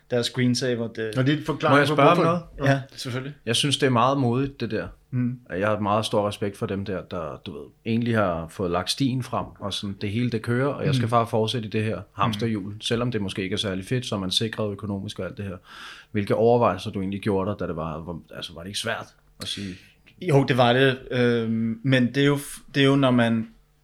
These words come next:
Speaker 1: det er jo f-, det, ja, det er jo bare frygt jo, for, for,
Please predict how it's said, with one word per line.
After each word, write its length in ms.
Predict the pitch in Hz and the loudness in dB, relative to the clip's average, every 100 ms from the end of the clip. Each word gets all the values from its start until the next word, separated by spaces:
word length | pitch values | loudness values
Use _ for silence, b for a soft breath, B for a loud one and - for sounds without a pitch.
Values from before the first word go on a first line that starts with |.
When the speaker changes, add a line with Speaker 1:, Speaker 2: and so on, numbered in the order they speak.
| _ _ _ _ _ _ _ - | _ _ _ _ _ _ _ -14
Speaker 1:
det 180 | 143 123 | -12 0
er 40 | 135 | 0
jo 60 | |
f-, 200 | 127 - | 0 -2
det, 260 | 135 131 117 120 | 0 2 2 0
ja, 100 | 117 | -2
det 0 | |
er 60 | 110 | -2
jo 60 | |
bare 120 | 107 | -2
frygt 340 | 104 120 110 - | -2 -2 -2 -4
jo, 100 | 107 101 | -8 -10
for, 360 | - 107 98 104 101 | -6 -4 -4 -6 -10
for, 340 | 98 110 98 | -6 -4 -4